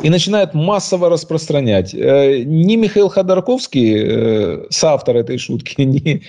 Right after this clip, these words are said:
ни, ни я не поняли, что это было вообще на самом деле. Просто прикололся. Он, я спрашиваю, в каких условиях вы сидели? Он говорит, «Барак».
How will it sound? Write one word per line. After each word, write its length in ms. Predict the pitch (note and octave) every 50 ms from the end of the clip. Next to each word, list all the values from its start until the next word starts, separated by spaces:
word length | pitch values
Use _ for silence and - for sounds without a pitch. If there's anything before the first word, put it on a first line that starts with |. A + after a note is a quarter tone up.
| - - - - - - -
ни, 540 | - D3 D3+ D#3+ E3+ E3+ E3+ E3+ E3+ E3+ E3+
ни 160 | D#3+ D#3+ E3+
я 300 | E3+ E3+ F3+ G3+ G3 F#3+
не 160 | F3+ E3 D#3+
поняли, 440 | D#3+ D#3+ F3+ F#3 F3+ E3+ D#3+ D3+ D3+
что 220 | C#3 - - E3+
это 160 | E3 D#3+ E3+ D3+
было 300 | C#3 D#3 D#3 D#3 D3+ D3
вообще 360 | D3 C#3+ C#3+ - - C3 A#2
на 140 | A2+ A2+ G#2+
самом 320 | - - A#2+ A#2 A2+ A2+
деле. 380 | G#2 G2+ G2+ G2 G2+ A2 - - - - _
Просто 400 | - D#4+ E4+ E4+ - - G#3+ A#3
прикололся. 720 | - - A#3+ A#3+ - G3+ F#3 F3+ D#3+ C#3+ B2+ - - D3
Он, 520 | D#3+ F3+ F3 E3+ F3 F3+ F3 F3 F3 F3+ F3+
я 200 | F3 F#3 G3 G3
спрашиваю, 400 | - - F#3+ F#3 - - E3+ D#3
в 40 | -
каких 280 | F#3 F3+ G3 G#3 F#3
условиях 400 | E3+ D3+ - D#3+ D3 C#3+ C3+ B2+
вы 100 | C#3 C#3
сидели? 320 | B2+ - C3 A#2 A#2 A2+ C3
Он 100 | D3+ F3
говорит, 220 | G3 F#3+ F#3+ F3
«Барак». 480 | G3+ F3+ E3 D3 B2+ A2+ - - -